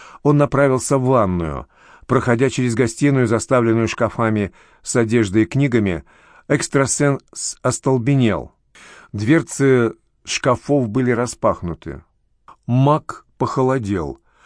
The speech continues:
Он собственноручно запирал их на ключ и уж точно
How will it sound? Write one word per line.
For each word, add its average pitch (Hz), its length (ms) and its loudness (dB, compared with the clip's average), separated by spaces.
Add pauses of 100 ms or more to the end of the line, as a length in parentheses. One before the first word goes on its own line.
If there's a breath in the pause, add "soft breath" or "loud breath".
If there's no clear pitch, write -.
(400 loud breath)
Он 143 240 4
собственноручно 135 1000 -2
запирал 110 460 0
их - 120 -6
на 110 120 0
ключ 127 420 -4 (680 soft breath)
и 123 80 2
уж 127 200 2
точно 127 580 0